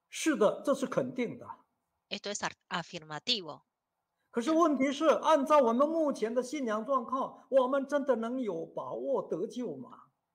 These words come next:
Speaker 2: Pero de acuerdo a nuestras, eh, vida cotidi-, vida espiritual, ¿podemos ser salvos?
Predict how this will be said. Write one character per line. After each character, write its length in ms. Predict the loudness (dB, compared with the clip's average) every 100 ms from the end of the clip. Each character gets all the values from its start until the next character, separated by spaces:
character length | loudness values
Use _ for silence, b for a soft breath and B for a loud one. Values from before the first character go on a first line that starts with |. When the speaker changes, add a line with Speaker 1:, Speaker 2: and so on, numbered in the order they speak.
| _ _ -12
Speaker 2:
Pero 220 | -10 -8
de 160 | -6
acuerdo 720 | -6 -6 0 0 0 0 0 0
a 220 | -4 -6 -6
nuestras, 720 | -10 -6 -2 0 0 -4 -16 _ _ _ _
eh, 460 | -10 -8 -8 -10 -8
vida 240 | -2 -2
cotidi-, 480 | -2 -6 -8 -8 -10
vida 600 | -6 -6 0 2 4 4
espiritual, 760 | 0 -8 -10 -10 -2 2 2 0 _ -8
¿podemos 560 | -6 -6 -4 -4 -4 -6 -12
ser 260 | -8 -6 -4
salvos? 720 | -2 -2 0 -2 -2 -8